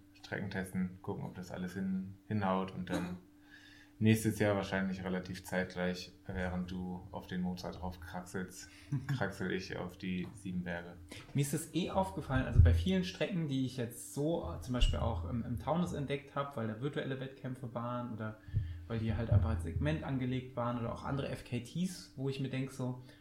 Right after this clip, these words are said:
Speaker 2: die würden sich so toll dafür eignen, dass man da wirklich mal einen Wettkampf drau-, draus macht. Und auf manchen Strecken passiert das ja. Also ich bin ja mit Max letztes Jahr den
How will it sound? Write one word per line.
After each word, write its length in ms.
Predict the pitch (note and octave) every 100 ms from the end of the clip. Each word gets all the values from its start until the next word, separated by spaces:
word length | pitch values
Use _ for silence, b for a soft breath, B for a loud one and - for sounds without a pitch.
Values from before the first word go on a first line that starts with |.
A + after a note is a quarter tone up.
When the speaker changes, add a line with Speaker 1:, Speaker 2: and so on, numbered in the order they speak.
| B B B - - -
Speaker 2:
die 120 | A2+
würden 180 | C3+ C3+
sich 240 | A#2 -
so 160 | - F3
toll 280 | - D3+ D#3
dafür 280 | C#3+ D3 B2
eignen, 300 | C3+ C3+ B2+
dass 140 | B2+
man 100 | B2+
da 140 | B2 A#2
wirklich 200 | B2 -
mal 140 | C#3
einen 100 | C3
Wettkampf 420 | C#3 - - A#2
drau-, 360 | - G#2+ G#2+ -
draus 320 | G#2+ A2 G#2+
macht. 240 | A#2+ C#3+ D3
Und 100 | C3+
auf 120 | C3
manchen 260 | C#3+ D#3+
Strecken 300 | C#3+ - C3+
passiert 340 | C3 A#2+ G3 G3+
das 160 | A#2+
ja. 140 | - G#2
Also 160 | A2
ich 100 | A2
bin 140 | - B2
ja 120 | A#2+
mit 260 | B2+ B2 -
Max 320 | C3 - -
letztes 420 | C3+ - B2+ -
Jahr 200 | B2 B2
den 440 | A#2+ A#2 A#2 A2+